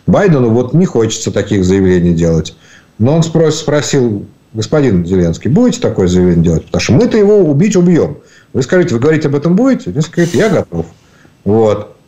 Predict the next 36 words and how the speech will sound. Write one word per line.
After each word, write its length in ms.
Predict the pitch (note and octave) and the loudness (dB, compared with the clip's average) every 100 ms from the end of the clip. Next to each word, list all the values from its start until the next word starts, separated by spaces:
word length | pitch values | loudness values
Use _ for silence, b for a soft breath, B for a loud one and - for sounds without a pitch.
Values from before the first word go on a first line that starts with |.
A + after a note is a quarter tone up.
| - | -2
Но 340 | B2+ C#3+ C#3 | 0 0 -2
главное, 380 | G#2 C3 F3+ D#3+ | -2 0 2 0
что 160 | - A#2 | 0 -2
в 40 | |
России 260 | B2 B2 D#3+ | -2 0 -2
вот 240 | A2+ G#2+ | -2 -2
это, 400 | C3+ G3 - F2 - | -2 -2 -4 -12 -8
этот 280 | A#2 A2 - | -8 -8 -8
сигнал 300 | G2+ G2+ F2 | -4 -2 -2
должны 300 | A#2+ B2+ F#2+ | -2 0 -2
считать 420 | - - C3+ C#3 | -4 -6 -4 -4
и 40 | |
понять, 340 | F2 F#2 G#2 G2 | -2 -2 -2 -4
что 180 | - F#2+ | -4 -4
это 160 | F#2+ | 0
не 80 | F#2 | 0
просто 320 | F2+ F2 - | 0 -2 -4
так, 260 | D#2+ D#3+ E3+ | -4 -2 -2
что 200 | - G3+ | -2 -2
это 180 | G#3+ F3+ | -2 -2
вот 300 | F2 - B B B B | -2 -4 B B B B
реальный 380 | - B2+ B2 G#2+ | 0 2 2 0
план, 400 | G#2 A#2+ C#3 B2+ | 0 0 0 -2
а 80 | G2+ | 0
не 100 | G#2 | 0
разговор. 560 | F#2 E2 F2+ D#2+ D2 - B B B - | 0 -2 -2 -2 -4 -8 B B B -4
Ну 80 | G#2+ | -2
вот 160 | A#2 | 0
я 100 | B2 | 2
думаю, 220 | C3 C3 B2 | 2 0 0
что 160 | - | -4
это 380 | A2+ C#3 F3 C3+ | -2 0 0 0
единственное 720 | A2+ G#2 D#3 - G#2+ F#2+ F2+ | 0 0 -2 -2 0 0 0
пока, 440 | F#2 F2+ B2 C3+ | -2 -2 -2 -2
еди-, 300 | A2 G2+ G#2 | 0 -2 -2
пока, 440 | G#2 G2+ - D#2+ | -4 -4 -4 -6